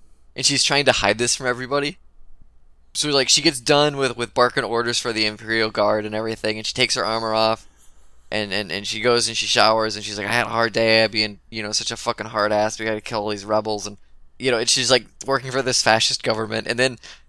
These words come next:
then she goes on stage in, you know, Tatooine or some, some, not Tatooine, please God, no, but, you know, some bar, and, and, and pull, f-, grabs the microphone, maybe she's got, like, a wacky tie on or something, and she just starts doing stand-up.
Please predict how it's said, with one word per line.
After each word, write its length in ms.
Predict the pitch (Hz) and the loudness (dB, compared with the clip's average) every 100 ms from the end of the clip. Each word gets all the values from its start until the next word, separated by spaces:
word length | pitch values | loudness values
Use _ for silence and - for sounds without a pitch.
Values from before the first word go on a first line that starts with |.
| - | -6
then 80 | 143 | 2
she 140 | - | 4
goes 240 | 156 170 156 | 6 6 8
on 160 | 165 | 6
stage 460 | 151 - 151 160 151 | 4 6 6 6 2
in, 100 | 139 | -2
you 100 | 139 | -4
know, 80 | 135 | -4
Tatooine 640 | - 143 139 147 139 143 | 4 6 6 4 0 -2
or 40 | 131 | 0
some, 240 | - 127 - | 0 0 -6
some, 300 | - 127 110 - - - | -6 -6 -10 -20 -20 0
not 180 | 117 107 | 2 2
Tatooine, 420 | 104 104 101 101 | 0 -4 -8 -10
please 200 | 107 101 | -8 -4
God, 200 | 101 101 | -2 -2
no, 140 | 101 - - - - | -6 -14 -18 -20 -6
but, 120 | 135 | -2
you 80 | 180 | 2
know, 80 | 165 | 4
some 220 | 165 185 | 4 4
bar, 400 | 147 135 131 113 | 8 8 8 4
and, 200 | 110 120 | 0 -2
and, 200 | 95 113 - _ - | -2 -4 -8 _ -2
and 240 | 127 107 - - | -2 -2 -20 -6
pull, 260 | 156 151 | 0 0
f-, 360 | - - 151 - | 0 -2 -4 2
grabs 280 | 135 143 143 | 6 6 6
the 60 | |
microphone, 580 | 139 139 - - 131 123 | 6 6 4 0 2 4
maybe 140 | 127 131 | 2 2
she's 200 | - 156 | 4 6
got, 80 | |
like, 120 | 127 117 | 4 0
a 60 | |
wacky 360 | 110 131 - 120 | 2 2 2 -2
tie 300 | - 95 113 113 | 2 6 8 6
on 140 | 120 | 4
or 60 | 131 | 2
something, 440 | - 120 - 127 | 0 -2 -4 -2
and 120 | 135 | 2
she 120 | 139 139 | 0 2
just 220 | 147 - | 0 2
starts 260 | 156 139 | 2 0
doing 240 | - 139 135 | 0 -2 0
stand-up. 680 | - - - 113 127 139 | -2 -2 -4 -4 -6 -8